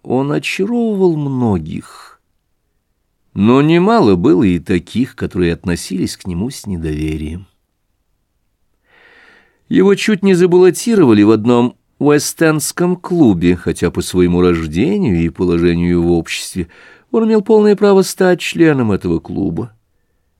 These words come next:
Рассказывали также, что когда кто-то из приятелей Дориана привёл его в курительную комнату Чарчил-клуба, герцог Бервикский, а за ним ещё один джентльмен, встали и демонстративно вышли.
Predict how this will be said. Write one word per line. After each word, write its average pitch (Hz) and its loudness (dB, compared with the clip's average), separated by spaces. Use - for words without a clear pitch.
Рассказывали 90 0
также, 90 -4
что - -10
когда 90 -2
кто-то - -4
из 92 -4
приятелей 98 -2
Дориана 92 0
привёл 92 2
его 98 4
в - -6
курительную 90 -2
комнату 98 -2
Чарчил-клуба, 139 -6
герцог 147 -2
Бервикский, 101 0
а - -2
за 90 0
ним 85 0
ещё 90 -2
один 110 0
джентльмен, 139 0
встали 87 -4
и 151 -6
демонстративно 87 -8
вышли. 104 -12